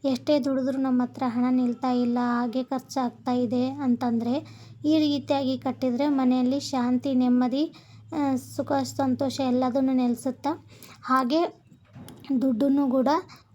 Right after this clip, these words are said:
ಉಳಿತಾಯನೂ ಮಾಡ್ಬೋದು. ಅದಕ್ಕೋಸ್ಕರ ಇದನ್ನ ತಂದು ನಾನು ತುಂಬ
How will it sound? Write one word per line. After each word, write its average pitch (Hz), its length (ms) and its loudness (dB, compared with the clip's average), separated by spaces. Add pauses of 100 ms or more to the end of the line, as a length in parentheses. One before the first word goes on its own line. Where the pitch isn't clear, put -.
ಉಳಿತಾಯನೂ 269 500 0
ಮಾಡ್ಬೋದು. 247 680 0
ಅದಕ್ಕೋಸ್ಕರ 269 680 -2
ಇದನ್ನ 285 460 -2
ತಂದು 277 340 0
ನಾನು 339 260 -2
ತುಂಬ 277 380 0